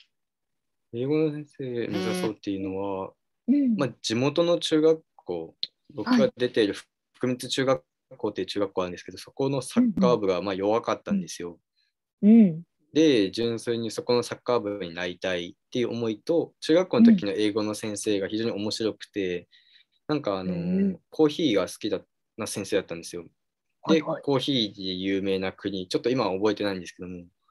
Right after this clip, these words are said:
Speaker 2: うん。
Speaker 1: そこで実際に買ってきたコーヒーミルとか、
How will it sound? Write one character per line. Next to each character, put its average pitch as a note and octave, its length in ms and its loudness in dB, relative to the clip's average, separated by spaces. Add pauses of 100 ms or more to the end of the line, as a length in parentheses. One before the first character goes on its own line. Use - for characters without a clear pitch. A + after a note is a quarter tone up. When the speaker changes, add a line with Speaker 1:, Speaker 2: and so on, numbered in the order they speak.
(180)
Speaker 2:
う A3+ 60 0
ん。 F#3 160 -2
Speaker 1:
そ - 160 -16
こ C3 100 2
で C3+ 140 0
実 - 220 -10
際 A2+ 100 2
に G2+ 100 -4
買 G#2 160 -8
っ - 80 -20
て G#2+ 120 -4
き - 120 -14
た D3+ 320 -2 (180)
コ A#2 120 0
ー G#2+ 40 0
ヒ G#2 180 -2
ー G2 40 -2
ミ G#2 120 0
ル F#2+ 120 -4
と E2+ 140 -10
か、 E2+ 240 -12